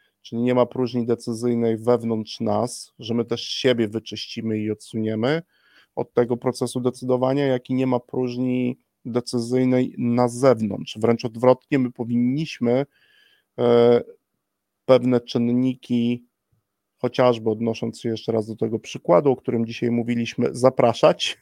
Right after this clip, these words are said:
<laughs> do decydowania, a przynajmniej konsultować możliwe opcje wyboru.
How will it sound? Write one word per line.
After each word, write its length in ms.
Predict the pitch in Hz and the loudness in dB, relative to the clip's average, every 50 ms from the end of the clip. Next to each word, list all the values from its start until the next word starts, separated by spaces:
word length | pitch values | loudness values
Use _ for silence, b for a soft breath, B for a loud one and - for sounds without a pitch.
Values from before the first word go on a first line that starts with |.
| _ _ | _ _
<laughs> 300 | _ _ _ _ _ - | _ _ _ _ _ 2
do 100 | - 160 | 2 2
decydowania, 920 | 147 - 160 147 151 - 135 113 123 120 123 120 120 117 120 127 143 160 165 B B B B B B B B | 4 4 4 2 2 0 -2 0 0 2 4 2 2 2 2 0 0 0 -2 B B B B B B B B
a 100 | B 117 | B 0
przynajmniej 600 | 120 - - 135 131 123 120 120 123 120 120 113 - - - _ | 0 0 0 0 2 2 4 2 2 0 -2 -4 -6 -12 -14 _
konsultować 1040 | - 139 135 131 - - 135 127 120 - - 135 123 107 104 101 98 - - - _ - | -2 0 0 0 -2 -4 -6 -6 -2 4 4 4 6 6 2 0 -2 -6 -14 -16 _ -12
możliwe 640 | - 117 117 120 120 117 120 123 127 127 113 113 110 | -4 0 2 2 0 0 -2 -4 -2 0 0 0 0
opcje 420 | - - 113 - _ - - 117 107 | 0 -2 -4 -4 _ -6 -6 -4 -4
wyboru. 640 | 113 113 107 113 107 104 104 107 117 131 143 139 | -4 -4 0 2 2 2 4 2 2 2 0 0